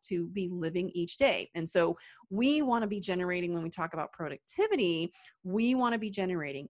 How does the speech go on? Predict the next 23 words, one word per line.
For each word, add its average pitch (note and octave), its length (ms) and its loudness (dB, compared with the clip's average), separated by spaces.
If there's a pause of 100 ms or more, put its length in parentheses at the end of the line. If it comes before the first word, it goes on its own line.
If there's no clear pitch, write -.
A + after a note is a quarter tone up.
energy A3 680 0
and D3 260 -6
tasks G#3+ 540 -2
and D#3+ 140 -6
actions F#3 720 -2
and D#3+ 140 -4
momentum F#3+ 680 -2
and C#3 140 -6
confidence F#3 580 -2
and E3 160 -8
all B3+ 260 4
those A#3 280 0
things G3 240 0
in E3+ 80 -2
the D#3 180 -6
right G3+ 300 2
direction E3 560 -4
that D#3 80 -6
are D#3+ 100 -4 (160)
taking D4 340 -2
us F3+ 140 -4
towards E3+ 460 -4
that C#3+ 180 -2